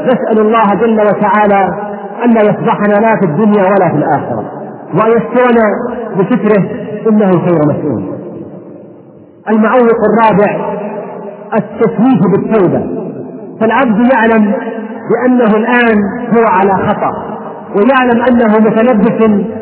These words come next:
بالمخالفة والزلل، لكنه يؤخر التوبة ويعطي نفسه مدة أطول لكي يتشبع ويكتفي ويأخذ حظا أوفر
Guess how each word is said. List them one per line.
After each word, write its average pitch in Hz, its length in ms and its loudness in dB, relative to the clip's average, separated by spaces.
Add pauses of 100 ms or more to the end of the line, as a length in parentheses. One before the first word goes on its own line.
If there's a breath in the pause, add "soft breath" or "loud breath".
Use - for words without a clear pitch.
(340)
بالمخالفة 220 680 2 (100)
والزلل، 180 680 2 (280)
لكنه 247 560 2 (920)
يؤخر 196 480 2
التوبة 165 440 0 (800)
ويعطي 247 400 2
نفسه 254 380 2
مدة 240 440 2
أطول 202 360 0 (400)
لكي 220 200 0
يتشبع 226 720 2 (580)
ويكتفي 240 800 0 (240)
ويأخذ 240 500 0 (100)
حظا 220 540 0
أوفر 269 600 2